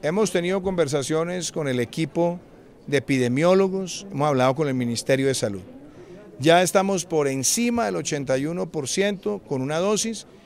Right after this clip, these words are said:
ya superamos el sesenta y cinco por ciento con doble dosis y ya estamos superando los ocho millones de personas con dosis de refuerzo. ¿Qué queremos nosotros?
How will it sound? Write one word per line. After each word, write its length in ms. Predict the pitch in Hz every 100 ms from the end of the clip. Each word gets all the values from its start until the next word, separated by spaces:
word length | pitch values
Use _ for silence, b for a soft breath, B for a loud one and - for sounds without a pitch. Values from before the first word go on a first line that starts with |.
| B
ya 160 | 147 147
superamos 540 | 180 160 147 160 175
el 140 | 156 135
sesenta 440 | 143 131 139 131
y 40 |
cinco 320 | 123 175 175 165
por 100 | 143
ciento 300 | 165 165 160
con 120 | 156
doble 220 | 160 170
dosis 420 | 190 208 208 202 B B B B
y 140 | 143
ya 180 | 143 147
estamos 480 | 147 175 170 175 156
superando 440 | 156 143 135 143
los 200 | 156 131
ocho 240 | 151 139 160
millones 320 | 135 127 139
de 100 | 139
personas 640 | 127 117 139 143 151 - - -
con 400 | 180 180 185 160
dosis 460 | 147 147 147 143 135
de 140 | 143
refuerzo. 560 | 143 127 127 104 - - - - B B B B B B
¿Qué 180 | - 220
queremos 420 | 190 220 220 208
nosotros? 680 | 185 156 - 135 - - -